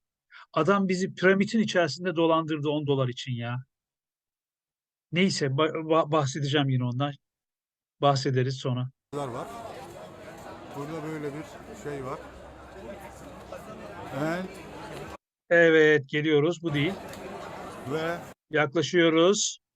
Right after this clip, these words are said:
Speaker 2: burada
Speaker 1: Yaklaşıyoruz. Bu değil arkadaşlar.
Speaker 2: Görmüş olduğunuz
Speaker 1: Ve geldi. Şuna bak, paramparça olmuş. Allah Allah.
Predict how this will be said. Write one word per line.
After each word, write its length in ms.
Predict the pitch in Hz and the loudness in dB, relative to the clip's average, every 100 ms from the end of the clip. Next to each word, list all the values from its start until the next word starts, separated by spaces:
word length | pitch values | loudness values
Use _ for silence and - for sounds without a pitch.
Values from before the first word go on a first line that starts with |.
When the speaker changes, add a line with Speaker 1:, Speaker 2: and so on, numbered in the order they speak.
| _ _ _ - - - - 214 208 - - - - - - - 135 | _ _ _ -18 -16 -14 -12 -10 -10 -10 -12 -12 -12 -10 -10 -8 -6
Speaker 2:
burada 680 | 165 170 139 139 151 175 190 - - - _ _ _ _ _ _ _ - | -4 -4 -2 0 0 0 -2 -8 -12 -16 _ _ _ _ _ _ _ -2
Speaker 1:
Yaklaşıyoruz. 680 | 170 156 175 147 180 151 139 | 0 2 0 -2 0 0 0
Bu 140 | 156 | 0
değil 240 | 139 131 127 | 2 2 0
arkadaşlar. 880 | 123 123 120 - 147 156 196 - - - - - - - - - - - - | -2 -4 -4 0 4 4 4 0 -14 -12 -12 -12 -12 -10 -12 -12 -12 -12 -8
Speaker 2:
Görmüş 300 | 151 185 160 | -6 -4 -4
olduğunuz 340 | 170 165 180 175 _ _ _ - | -6 -4 -6 -8 _ _ _ -2
Speaker 1:
Ve 80 | 170 | 2
geldi. 1400 | 165 165 160 147 151 151 147 143 143 139 139 139 139 139 135 - _ _ _ _ _ | 6 8 8 4 2 2 2 0 0 0 -2 -4 -6 -10 -14 -14 _ _ _ _ _
Şuna 260 | - 165 165 | -6 0 2
bak, 160 | 139 | 2
paramparça 600 | 135 165 196 185 151 131 139 | 4 4 4 4 2 2 -2
olmuş. 260 | 120 120 | -2 -6
Allah 480 | 160 160 139 139 131 | -6 -6 -6 -4 -4
Allah. 520 | 139 139 135 131 131 | -4 -8 -8 -8 -8